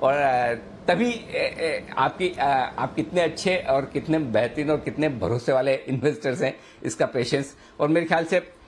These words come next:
यही पेशेंस मुझे बहुत अच्छे से याद है दीप, दो शेयरों ने पहले किया है test, एक Reliance था, दूसरा एचयूएल था, Lever।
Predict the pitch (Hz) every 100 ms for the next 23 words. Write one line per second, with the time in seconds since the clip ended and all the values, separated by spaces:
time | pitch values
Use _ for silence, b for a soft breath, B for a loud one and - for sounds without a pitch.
0 | - 127 165 226 220 180 208 214 220 185
1 | 220 202 - 196 202 147 143 147 143 151
2 | 135 113 135 165 160 151 156 160 107 127
3 | 113 90 85 76 - - - B B B
4 | - 151 131 107 110 139 156 147 170 -
5 | - - - - - - - - 113 127
6 | 123 135 98 - 101 82 82 90 90